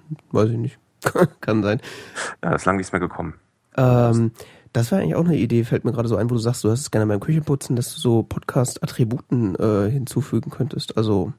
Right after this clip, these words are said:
Speaker 1: quasi, dieser Podcast ist geeignet für Kochen, Putzen, Backen, äh, Autofahren.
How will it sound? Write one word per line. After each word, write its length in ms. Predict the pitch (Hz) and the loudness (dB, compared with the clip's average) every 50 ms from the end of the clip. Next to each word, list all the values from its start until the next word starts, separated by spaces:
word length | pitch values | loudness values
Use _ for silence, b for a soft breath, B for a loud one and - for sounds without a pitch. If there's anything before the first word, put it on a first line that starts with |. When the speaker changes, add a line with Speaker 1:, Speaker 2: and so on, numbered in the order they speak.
| _ _ _ _ - | _ _ _ _ -6
Speaker 1:
quasi, 480 | - 123 120 117 120 120 113 98 - b b b b b b | 0 2 2 2 2 2 0 0 -2 b b b b b b
dieser 180 | 131 120 123 117 | 0 2 2 2
Podcast 460 | - 151 - - - 131 110 - - | 2 0 -2 0 0 0 0 0 0
ist 160 | - 127 - - | -2 -4 -2 0
geeignet 420 | - 113 131 110 - - - - | 2 2 2 2 0 -2 -6 -4
für 400 | - - 139 123 113 - - 156 - - | 0 2 4 4 4 2 0 -4 -10 -8
Kochen, 340 | - - 139 - - 156 156 | -2 -2 -2 0 0 -2 -2
Putzen, 380 | - 135 - - - - 127 113 | 0 -2 -2 -2 -4 -4 -4 -2
Backen, 500 | 113 107 - - 127 127 123 - 170 165 - - | -2 -4 -4 -2 -4 -2 -2 -4 -6 -8 -8 -4
äh, 380 | - 123 123 110 113 110 110 156 - - B B B B 73 B B _ _ - - | 0 0 2 2 2 0 -2 -4 -6 -8 B B B B -16 B B _ _ -4 -2
Autofahren. 480 | 135 120 113 104 - 113 110 117 - | -2 0 0 0 0 2 2 4 4